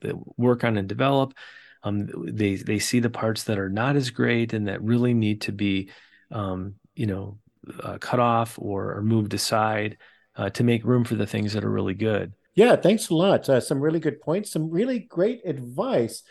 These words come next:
Speaker 2: Hopefully, Wells Fargo will get a hold of you pretty soon.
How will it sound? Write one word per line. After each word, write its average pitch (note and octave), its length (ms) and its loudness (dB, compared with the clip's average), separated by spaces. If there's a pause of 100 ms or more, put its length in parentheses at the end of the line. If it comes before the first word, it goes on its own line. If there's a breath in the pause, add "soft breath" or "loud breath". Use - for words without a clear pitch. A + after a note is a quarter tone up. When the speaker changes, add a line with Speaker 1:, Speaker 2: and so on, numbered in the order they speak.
(140 soft breath)
Speaker 2:
Hopefully, D#3+ 480 4
Wells E3+ 300 4
Fargo F3+ 480 2
will A#2+ 180 -2
get D3+ 180 -2
a C3+ 60 0
hold G3+ 220 -2
of E3 120 -6
you B2 160 -2
pretty D3+ 300 -2
soon. C#3+ 560 2